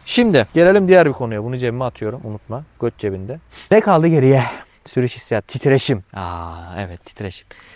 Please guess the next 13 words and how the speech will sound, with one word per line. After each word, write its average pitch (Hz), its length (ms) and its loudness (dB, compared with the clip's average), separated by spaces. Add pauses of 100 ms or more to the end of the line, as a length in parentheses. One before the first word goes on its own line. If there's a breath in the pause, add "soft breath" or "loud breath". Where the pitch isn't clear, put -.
(200 loud breath)
Şimdi 226 280 2
ben 247 180 6
bunun 254 220 4
bir 254 120 2
ilk 233 120 0
sürüş - 300 -2
hissiyatında 220 520 2
titriyor 220 380 2
demiştim. 151 380 -2
Evet, 233 280 2
titriyor 247 360 -2
motosiklet 135 560 -2
ama 220 300 2